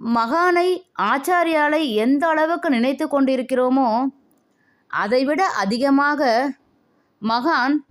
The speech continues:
தன் பக்தர்களை பற்றி அல்லும் பகலும் நினைக்காமலா இருக்கின்றார்? காதில் விழவில்லையா என்று கேட்டவுடன்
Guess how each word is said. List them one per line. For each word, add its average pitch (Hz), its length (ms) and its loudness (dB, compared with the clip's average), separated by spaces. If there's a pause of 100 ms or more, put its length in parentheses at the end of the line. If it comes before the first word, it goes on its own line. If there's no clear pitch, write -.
(420)
தன் 302 240 2
பக்தர்களை 339 640 -2
பற்றி 277 540 -4 (280)
அல்லும் 320 420 0
பகலும் 302 540 0
நினைக்காமலா 262 760 0
இருக்கின்றார்? 330 680 0 (2000)
காதில் 311 520 0
விழவில்லையா 320 800 0
என்று 254 360 0
கேட்டவுடன் 269 880 0